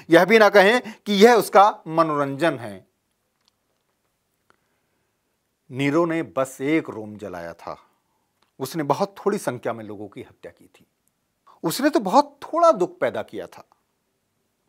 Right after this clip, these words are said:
अपने पूर्ण मनोरंजन के लिए। और उसका इतिहास में क्या स्थान है? उसे इतिहासकार किस नाम से बुलाते हैं?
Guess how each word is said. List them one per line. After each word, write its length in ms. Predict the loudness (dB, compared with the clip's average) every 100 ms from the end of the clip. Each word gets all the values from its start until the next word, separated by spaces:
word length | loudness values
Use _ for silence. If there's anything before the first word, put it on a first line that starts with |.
| _ _ _ _ _ _ _ _ _ -12
अपने 340 | -12 -10 -12 -12
पूर्ण 420 | _ -14 -14 -14
मनोरंजन 460 | -18 -18 -18 -18
के 140 | -18 -20
लिए। 260 | -18 -20 -20 _ _ _ _ _ _ _ 4
और 260 | 6 6
उसका 240 | 2 2 2
इतिहास 420 | 4 0 0 -6
में 100 | -12
क्या 220 | -6 -6
स्थान 360 | -6 -12 -12 -12
है? 180 | -16 _ _ _ _ _ _ _ _ _ _ _ -2
उसे 260 | 2 6 6
इतिहासकार 600 | 6 6 6 4 4 4
किस 300 | 4 0 2
नाम 220 | 2 2
से 120 | -2
बुलाते 360 | -6 -6 -8 -12
हैं? 160 | -20